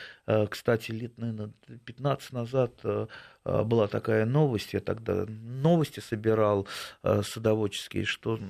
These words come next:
вот возник конфликт между двумя соседями из-за воровства снега, потому что соседка,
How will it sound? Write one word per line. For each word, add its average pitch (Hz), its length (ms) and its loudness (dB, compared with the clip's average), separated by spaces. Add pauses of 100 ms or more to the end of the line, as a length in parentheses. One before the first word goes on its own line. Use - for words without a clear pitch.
(140)
вот 107 240 -10
возник 107 500 -2
конфликт 113 460 0
между 104 240 -6
двумя 107 180 -2
соседями 104 640 -2
из-за 104 200 -4
воровства 107 480 0
снега, 92 680 -8 (400)
потому 98 340 -12
что - 200 -18
соседка, - 600 -2